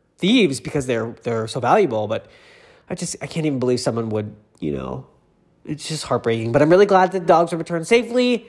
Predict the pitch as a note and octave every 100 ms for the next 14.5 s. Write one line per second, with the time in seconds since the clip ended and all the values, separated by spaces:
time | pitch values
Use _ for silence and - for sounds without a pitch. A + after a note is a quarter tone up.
0 | - E3 F#3+ A3 G3+ E3+ D#3 D3 F#3 F#3+
1 | F3+ E3+ F3 - F3+ G#3 G3 - E3 E3
2 | E3+ E3+ F3+ F3+ - _ _ C3+ C#3 B2
3 | A#2 B2+ - - A3 A#3+ - - G3+ G#3
4 | B3 G#3+ G3+ F3+ - _ _ E3+ E3+ D#3
5 | C#3 B2+ - _ _ - F#3 E3+ F#3+ G3
6 | E3+ D#3 - D#3+ D3+ E3 D3+ C#3+ D3+ C#3+
7 | C#3+ C#3+ C#3 D3+ - - - F#3 A#3 -
8 | F#3+ F#3 D3 B2 C3 B2+ C3+ - G3+ F#3
9 | G3+ B3+ G3 E3 F3+ G#3+ G#3 - G#3+ C#4
10 | G#3+ E2+ G#2+ - _ G#3 D#3 B2 C3+ -
11 | - _ - - A3 F#3 E3 D#3 D3+ C#3+
12 | - D3 C#3 C#3+ D#3 E3+ E3+ E3+ D#3 C#3
13 | B2+ A#2 A#2+ A2+ G#2+ - - A2+ A#2 A#2+
14 | G#2+ G2+ C#3 C#3+ C3+